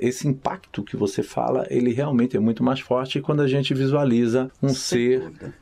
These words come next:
Speaker 1: vamos dizer assim, nas nossas mesmas condições, e lembrando que ele é um espírito puro, né?
Speaker 2: A
Speaker 1: Mas
Speaker 2: mesma
Speaker 1: mergulhado
Speaker 2: coisa, Maris, acontece hoje em dia. Quando nós recebemos,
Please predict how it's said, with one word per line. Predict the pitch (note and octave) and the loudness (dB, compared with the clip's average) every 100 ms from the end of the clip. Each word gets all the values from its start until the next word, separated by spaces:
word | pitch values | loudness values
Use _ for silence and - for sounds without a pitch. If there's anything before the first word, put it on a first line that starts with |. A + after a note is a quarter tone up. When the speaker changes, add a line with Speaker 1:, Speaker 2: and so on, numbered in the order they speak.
| - | -2
Speaker 1:
vamos | A2 B2 | 2 4
dizer | A#2 | 2
assim, | G#2+ - A#2+ C3+ C#3 - - | 0 0 0 2 -2 -6 -2
nas | A#2+ A#2 | 0 2
nossas | B2 B2+ A#2 | 0 0 0
mesmas | B2 D#3 D#3+ D#3+ - | 2 2 2 0 0
condições, | D3 C#3+ C3 - G2+ F2+ | -2 0 -2 0 0 2
e | F#2+ | 2
lembrando | A#2+ G#2+ G2+ A2+ | 2 2 0 0
que | D#3 | 0
ele | D3 | 0
é | |
um | |
espírito | A2 - F#2+ - - | 0 -2 -4 -6 -4
puro, | C#2+ C2+ - - | -2 -2 -6 -4
né? | F#2 G#2+ _ | -2 -4 _
Speaker 2:
A | D#3 | -2
Speaker 1:
Mas | G2+ F#2 | 0 2
Speaker 2:
mesma | A#2+ | 2
Speaker 1:
mergulhado | C#3 C3+ A2 G#2 G#2+ | 2 2 2 2 0
Speaker 2:
coisa, | A#2+ | 0
Maris, | F2 E2 D#2+ D2 - - - | -2 -4 -6 -8 -14 -18 -8
acontece | C#3 E3+ E3 F3 F3 F3 | -6 -2 -2 -2 -2 -2
hoje | F3 F#3+ | -2 -2
em | |
dia. | D3 G2+ G2 - - - - | -2 0 -2 -4 -16 -20 -10
Quando | - F3+ F3 | -2 -2 0
nós | E3+ E3+ | 0 0
recebemos, | D#3+ C#3+ A#2 F2+ G#2+ A#2+ G2 F2+ - - | -2 -2 -2 0 0 0 -2 -4 -8 -14